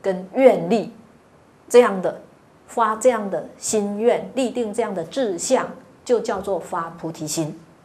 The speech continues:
啊，我们简单的讲，就是说立志要成佛啦，哦，这叫发菩提心。啊，立志成佛，为什么要成佛？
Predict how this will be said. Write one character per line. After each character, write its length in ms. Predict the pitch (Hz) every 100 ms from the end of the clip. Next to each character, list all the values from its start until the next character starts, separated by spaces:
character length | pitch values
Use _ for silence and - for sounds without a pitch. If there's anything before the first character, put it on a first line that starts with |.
| - _ _ _ _
啊， 80 | 190
我 40 |
们 160 | 180 202
简 200 | 196 165
单 120 | 185
的 80 | 202
讲， 240 | 190 143 160
就 100 | 196
是 140 | 208
说 260 | 190 180 170 - -
立 240 | 262 285 190
志 260 | - 262
要 220 | 202 233 185
成 400 | - 170 170 220
佛 420 | - 151 120 143
啦， 140 | 151 - - - - - - -
哦， 180 | 165 - - - - - - 208
这 120 | 254
叫 140 | 247 214
发 200 | - 175
菩 140 | 170
提 120 | 156
心。 240 | 143 160 147 - - - -
啊， 80 |
立 220 | 240 311 269
志 180 | 294
成 240 | 285 196 214
佛， 220 | 165 151 -
为 100 | 294
什 100 | 196
么 60 |
要 80 | 202
成 240 | 202 170 185
佛？ 240 | 101 -